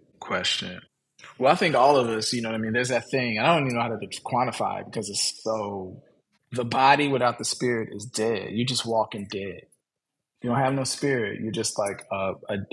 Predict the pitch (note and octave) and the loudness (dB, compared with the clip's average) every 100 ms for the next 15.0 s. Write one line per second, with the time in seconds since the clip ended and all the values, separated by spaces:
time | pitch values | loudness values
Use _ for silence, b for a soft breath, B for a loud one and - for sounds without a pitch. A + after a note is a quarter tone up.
0 | - F2+ - A#2 C#3+ - - A#2+ C3 - | -4 -2 0 0 0 -2 -10 -6 -6 -2
1 | C3+ B2 A#2+ - A#2+ B2 C#3 C#3+ C3+ - | 0 0 0 -2 -2 0 2 2 2 0
2 | C#3 - C3 C#3 C#3 C#3 C#3 C3+ - - | -2 -2 -2 0 0 0 2 0 -2 0
3 | C#3+ C3+ B2 C#3+ C3+ B2 C3+ C#3 - B2 | 4 4 2 2 2 2 0 -2 -2 -2
4 | C#3 D#3+ D#3 C#3+ C#3 D3 - - - _ | 2 4 4 0 0 -2 -4 -6 -10 _
5 | _ _ - A#2+ A2 C#3+ - C4 C#3 C3+ | _ _ -6 -4 0 0 2 2 4 4
6 | B2+ A#2 A#2+ A#2+ A2+ A2+ A2+ G#2+ A#2 - | 4 6 6 6 4 -2 -4 -4 -4 -6
7 | G#2+ C3 G#2+ G2 - A#2+ B2+ A#2 B2 A2+ | -6 -4 -4 -4 -6 -2 -2 -2 -2 -2
8 | G#2+ B2+ G2 F#2+ - G#2 A#2 A#2 A2 C#3+ | -2 -4 -6 -10 -10 -6 -4 -4 -4 -4
9 | B2 G#2+ G#2 G#2+ A2+ G#2+ G#2 - _ _ | -4 -6 -8 -4 -2 -2 -4 -10 _ _
10 | _ A#2+ A2 - - G#3+ - - - - | _ -6 -2 -2 -4 -4 -4 -4 -6 -6
11 | F#3+ - - G#2+ G2 - A2 G#2 G2 G2+ | -8 -6 -4 -2 -2 -2 -2 -4 -4 -6
12 | G2+ G3 G3 - - - - - B2 F#2+ | -4 -4 -2 -2 -2 -4 -6 -4 -2 -4
13 | F#2 G2 F#2+ F#2+ G2 G2 F#2+ G2 - G#2 | -6 -6 -6 -6 -6 -8 -10 -12 -8 -4
14 | G#2 G2 G2+ G2+ G2 F#2 F2+ G2 - - | -2 0 -2 -4 -8 -10 -8 -6 -6 -8